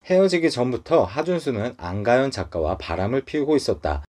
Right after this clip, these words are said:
저 사람들은 내가 잘못해서 자기들이 바람을 피웠다며 끝까지 제대로 된 사과 한마디 없다. 하준수와 안가연은 서로 만나게 된 이유와 배경에 대해 거짓말하며 당당하게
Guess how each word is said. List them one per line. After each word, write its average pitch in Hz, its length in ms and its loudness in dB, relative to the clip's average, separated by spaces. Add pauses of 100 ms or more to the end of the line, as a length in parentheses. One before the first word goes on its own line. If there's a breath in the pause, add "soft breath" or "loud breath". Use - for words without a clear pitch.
(200)
저 131 180 4
사람들은 151 600 2
내가 98 240 2
잘못해서 151 640 0
자기들이 92 560 -6
바람을 98 480 -4
피웠다며 98 640 -2
끝까지 156 560 0
제대로 92 440 0
된 101 140 -4
사과 - 380 -8
한마디 123 340 -2
없다. 92 400 0 (260)
하준수와 170 680 4
안가연은 104 580 -2
서로 180 280 0
만나게 107 480 0
된 107 200 -4
이유와 92 560 -2
배경에 95 420 -2
대해 90 240 0
거짓말하며 92 800 -2
당당하게 92 680 -2